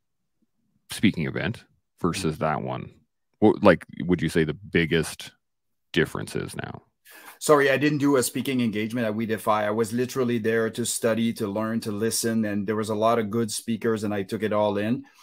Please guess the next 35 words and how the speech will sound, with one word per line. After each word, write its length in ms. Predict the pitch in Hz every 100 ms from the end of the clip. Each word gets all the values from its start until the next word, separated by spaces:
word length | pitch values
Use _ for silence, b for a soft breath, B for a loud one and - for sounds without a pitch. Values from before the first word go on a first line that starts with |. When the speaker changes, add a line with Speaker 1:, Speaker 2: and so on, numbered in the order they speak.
| b -
Speaker 2:
I 100 | 113
didn't 220 | 135 131
really 260 | 120 117 101
do 180 | 110
any 160 | 120 110
public 360 | 110 107 110 -
speaking 480 | - 104 98 113
there. 300 | 113 117 147 - _ _ 92
Uh, 180 | 92 87
that 320 | 95 120 120
wasn't 480 | 120 117 107 117 101
my, 440 | 110 110 110 104 92 -
my 220 | 110 107 98
gig. 360 | 95 95 87 _ b b b
But 140 | 131
I've 160 | 139 123
done, 360 | 139 131 117 - -
obviously, 480 | 113 113 107 - 107
many, 500 | 110 127 104 113 123
and 140 | 98
I 80 | 101
still 420 | - - 113 104 -
do. 300 | 101 113 107
Uh, 80 | 98
my 180 | 110 107
June 280 | 104 123 113
is 180 | 104
packed 400 | - 117 113 -
with 180 | 101 98 _
these 240 | - 104 -
kinds 220 | 104 98
of 100 | 98
events. 460 | 95 98 98 - -
Speaker 1:
Mm-hmm. 300 | 95 98 80 - _ _ -
Speaker 2:
Um, 280 | 113 117